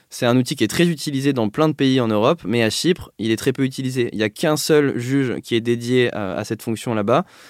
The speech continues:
et ils ont ouvert zéro enquête, euh, en deux mille vingt-deux, alors qu'il y en a eu, euh, huit cents dans le, dans le reste de l'Europe.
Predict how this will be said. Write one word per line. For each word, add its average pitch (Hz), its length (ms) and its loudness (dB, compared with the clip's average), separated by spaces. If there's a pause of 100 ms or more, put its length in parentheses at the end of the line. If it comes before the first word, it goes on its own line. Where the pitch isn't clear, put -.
(160)
et 143 220 4
ils 113 200 -2
ont 117 60 0
ouvert 127 420 2
zéro 131 560 2
enquête, 123 440 0 (380)
euh, 101 120 -2
en 117 120 0
deux 113 80 0
mille 117 160 0
vingt-deux, 110 320 2
alors 117 200 4
qu'il 113 120 0
y 104 80 0
en 104 80 2
a 107 80 4
eu, 123 160 4
euh, 120 80 2
huit 110 200 -2
cents 127 220 2
dans 117 120 2
le, 101 220 0
dans 104 120 -2
le 104 80 0
reste 110 180 -2
de 104 60 -2
l'Europe. 95 280 -6